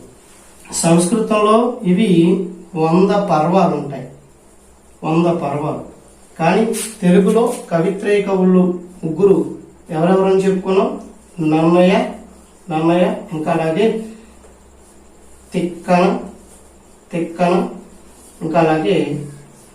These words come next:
ఎర్రన, ఎర్రన. ఈ ముగ్గురు కవులు కూడా రచించడం జరిగింది.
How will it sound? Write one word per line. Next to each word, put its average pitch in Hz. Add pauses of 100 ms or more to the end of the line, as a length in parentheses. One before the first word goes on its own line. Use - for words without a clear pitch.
(360)
ఎర్రన, 139 (960)
ఎర్రన. 139 (800)
ఈ 185
ముగ్గురు 190
కవులు 185
కూడా 175
రచించడం 165
జరిగింది. 127